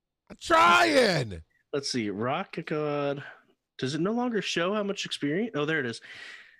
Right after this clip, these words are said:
Speaker 2: Yeah, so you've, you've still got almost <laughs> two million left before you, uh,
Speaker 1: Did I stutter? I just said that.
Speaker 2: You, you did. I didn't believe it was that low, though. I honestly didn't. I thought it was
Speaker 1: That
Speaker 2: higher.
Speaker 1: low? Come on.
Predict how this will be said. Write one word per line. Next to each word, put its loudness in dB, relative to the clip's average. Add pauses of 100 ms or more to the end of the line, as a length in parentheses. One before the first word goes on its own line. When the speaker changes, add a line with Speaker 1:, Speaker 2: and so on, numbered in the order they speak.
(140)
Speaker 2:
Yeah, 0
so -8
you've, -2
you've -4
still -2
got 0
almost -4
<laughs> -6
two -2
million -2
left -4 (420)
before -2
you, 0
uh, 0
Speaker 1:
Did 2
I 4
stutter? 2 (180)
I -2
just -2
said 0
that. 2 (100)
Speaker 2:
You, 0
you 0
did. 0 (340)
I 2
didn't -2
believe 0
it 0
was -2
that 0
low, 0
though. -2 (280)
I 0
honestly -2
didn't. -2
I 0
thought 0
it 4
was 0
Speaker 1:
That -2
Speaker 2:
higher. 0
Speaker 1:
low? 0
Come -2
on. 0